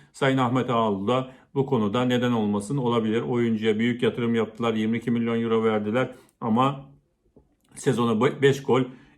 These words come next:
i-, iki asistle tamamladı. "Bizde otuz üç gol, on bir asisti vardı." dedi. "Oyuncunun değeri düştüğü için tekrar Trabzonspor'a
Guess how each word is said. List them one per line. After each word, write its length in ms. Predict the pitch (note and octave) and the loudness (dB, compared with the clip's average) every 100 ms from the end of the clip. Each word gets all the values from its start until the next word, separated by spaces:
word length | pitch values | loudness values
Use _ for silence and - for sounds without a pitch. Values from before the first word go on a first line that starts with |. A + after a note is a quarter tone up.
| B2+ | -4
i-, 120 | C3 | -4
iki 320 | C#3+ C#3+ D3+ | -2 -2 0
asistle 400 | B2 - - A2+ | 0 -2 -4 -2
tamamladı. 560 | B2 A2+ G#2 G#2 C#3 B2 | 0 0 0 0 0 0
"Bizde 480 | A2+ A#2+ C3+ C3+ - - | -2 0 0 -2 -12 -16
otuz 300 | - C3 C#3+ | -4 -2 0
üç 180 | C#3+ D3 | -2 -4
gol, 200 | - C#3 | 0 0
on 260 | D3+ C3 C3 | 2 0 2
bir 80 | A#2+ | 2
asisti 420 | A2+ - - A2+ | 0 -2 -4 0
vardı." 320 | G#2+ G2 F#2 | 0 0 -2
dedi. 420 | G2+ C3+ D3 C#3+ | 0 0 0 -4
"Oyuncunun 480 | B2+ C3 A#2 A#2 A2+ | -2 0 0 0 0
değeri 320 | A2+ A2+ A2 | 2 2 2
düştüğü 280 | G#2+ G#2+ - | -2 -4 -4
için 240 | G#2+ C#3+ C3+ | -6 -4 -4
tekrar 400 | C3 - A2+ - | -4 -4 -6 -2
Trabzonspor'a 800 | A2+ G#2+ G#2 G2+ G#2 A2 A#2+ | -2 0 -2 -4 -4 -4 -4